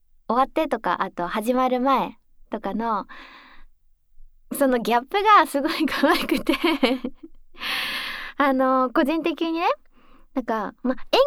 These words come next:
技をしてる時の秋野さんって、あ、うんうん、秋野さんだよねって思う。ま、みんなも多分思っている、うんうん、秋野さんだよねっていうのなんですけど、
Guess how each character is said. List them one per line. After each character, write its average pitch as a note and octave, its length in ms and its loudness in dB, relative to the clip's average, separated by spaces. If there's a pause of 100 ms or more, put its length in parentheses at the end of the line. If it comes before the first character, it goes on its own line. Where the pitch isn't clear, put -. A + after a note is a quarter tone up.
技 E4+ 120 4
を C4+ 60 2
し - 80 -14
て C4 100 2
る B3 100 -2
時 B3+ 240 -2
の G#3 140 -2
秋 A#3 200 -4
野 G3+ 100 -4
さ F#3+ 180 -4
ん F3+ 60 -8
っ - 20 -20
て、 - 100 -6
あ、 A#3 240 2
う G3+ 60 -6
ん G3+ 120 -6
う G#3+ 80 -10
ん、 F#3 160 -10
秋 F3+ 200 -10
野 D#3+ 100 -12
さ D#3+ 160 -12
ん D#3 60 -16
だ - 100 -12
よ D#3+ 100 -8
ね B3+ 160 0
っ - 20 -6 (800)
て F#3+ 280 -2 (1400)
思 G3 540 -2
う。 - 100 -10 (240)
ま、 G#3 120 -2
み A#3 180 0
ん B3 120 0
な C#4+ 120 4
も A#3 200 -2 (120)
多 A3 140 -2
分 F3+ 200 -4
思 F#3+ 240 -4
っ G3 60 -6
て D#3 200 -6
い E3 80 -6
る、 G3 220 -2
う G3+ 60 -6
ん F3 180 -10
う F#3 60 -6
ん、 E3+ 80 -10
秋 E3+ 200 -10
野 D#3+ 100 -12
さ D#3+ 140 -12
ん E3 60 -12
だ D#3+ 80 -12
よ D#3+ 100 -10
ね A3+ 160 -4
っ - 20 -6 (200)
て F#3 100 -4
い F3+ 120 -4
う F3+ 380 -4
の G3+ 120 -2
な A3 160 2
ん A#3 40 -2
で G#3 100 -2
す - 120 -14
け - 120 -10
ど、 G3+ 320 -2